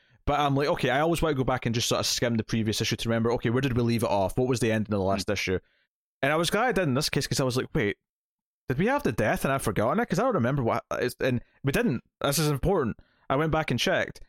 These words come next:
Speaker 1: The last issue ended with, like, him and his daughter going out together to spend some time together. And it was very kind of somber, and we all had the feeling, I remember talking about it, we all had the feeling that this may, this is the, the trip that's going to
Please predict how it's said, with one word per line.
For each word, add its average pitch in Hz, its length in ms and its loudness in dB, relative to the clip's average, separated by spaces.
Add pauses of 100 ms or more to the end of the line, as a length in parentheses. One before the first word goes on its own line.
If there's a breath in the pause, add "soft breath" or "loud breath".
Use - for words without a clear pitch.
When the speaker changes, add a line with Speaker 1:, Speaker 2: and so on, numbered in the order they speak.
(140)
Speaker 1:
The 131 80 0
last 170 260 0
issue 156 280 0
ended 160 400 0
with, 143 240 -2
like, - 280 -2
him 156 360 0
and 151 120 0
his 131 120 0
daughter 123 420 0 (200)
going 131 280 0
out - 520 -2 (120)
together 107 500 0 (140)
to 120 80 -2
spend 117 260 0
some 107 100 -2
time 113 220 0
together. 92 420 0 (380)
And 127 80 2
it 135 60 0
was 127 120 0
very 175 200 2
kind 208 160 0
of 175 60 0
somber, 180 340 2
and 131 120 2
we 147 80 2
all 196 180 2
had 185 180 0
the 160 60 -2
feeling, 147 240 0
I 117 40 2
remember 156 200 2
talking 151 300 -2
about 110 140 0
it, 95 60 0
we 117 80 2
all 147 140 2
had 156 200 0
the 135 80 -2
feeling 131 280 0
that 107 80 0
this - 180 -2
may, 110 300 0 (160)
this 123 140 -2
is 117 100 0
the, 110 140 0 (640 loud breath)
the 131 80 0
trip - 320 -2
that's 127 120 0
going 120 220 0
to 113 160 -2